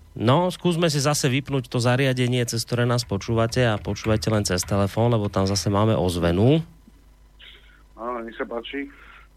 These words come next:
Speaker 2: Haló.
Speaker 1: No, my vás počujeme.
Speaker 2: Áno. Prosím vás, ja mám takú otázku, lebo som počul aj tie, tie, vlastne tie mailové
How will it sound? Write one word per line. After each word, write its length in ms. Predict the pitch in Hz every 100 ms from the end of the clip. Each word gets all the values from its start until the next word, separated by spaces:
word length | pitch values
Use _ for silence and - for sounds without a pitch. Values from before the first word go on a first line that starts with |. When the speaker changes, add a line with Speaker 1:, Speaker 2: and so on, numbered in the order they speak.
| - - _ - - _ _ - - - - _ - - - - - - - - -
Speaker 2:
Haló. 280 | 143 139 131 - - - -
Speaker 1:
No, 160 | - 143
my 160 | 170
vás 160 | 170 160
počujeme. 720 | 117 120 135 123 107 110 160 - - - - - - - _ - _ - -
Speaker 2:
Áno. 240 | 127 123 113 - - - - - - _ -
Prosím 280 | 113 156
vás, 80 | 139
ja 80 | 139
mám 80 | 127
takú 240 | 131 - 117
otázku, 360 | 123 113 - 117
lebo 180 | 110 101
som 160 | 107 98
počul 320 | 95 - 101 98
aj 160 | 95 -
tie, 80 | 95 -
tie, 140 | 98 90
vlastne 280 | 92 - 107
tie 160 | 104 95
mailové 640 | 98 101 107 104 101 101